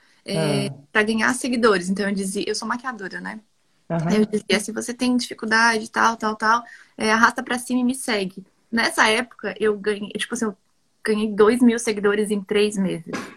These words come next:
Speaker 2: Sim.
Speaker 1: Eu não sei se esse pode ter sido o problema.
Speaker 2: Eu não acho que foi, não.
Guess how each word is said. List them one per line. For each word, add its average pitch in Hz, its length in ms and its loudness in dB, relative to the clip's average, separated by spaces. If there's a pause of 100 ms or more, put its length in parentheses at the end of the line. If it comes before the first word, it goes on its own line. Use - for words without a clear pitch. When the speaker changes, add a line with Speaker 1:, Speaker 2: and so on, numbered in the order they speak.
(240)
Speaker 2:
Sim. 170 480 -2 (360)
Speaker 1:
Eu 208 120 -2
não 220 100 2
sei 247 200 0
se 254 200 -2
esse 220 340 0
pode 208 300 0
ter 208 100 -4
sido 202 200 -4
o 196 60 -6
problema. 180 600 -4 (600)
Speaker 2:
Eu 254 80 4
não 240 140 6
acho 180 200 0
que 180 80 -6
foi, 143 220 -4
não. 104 220 -8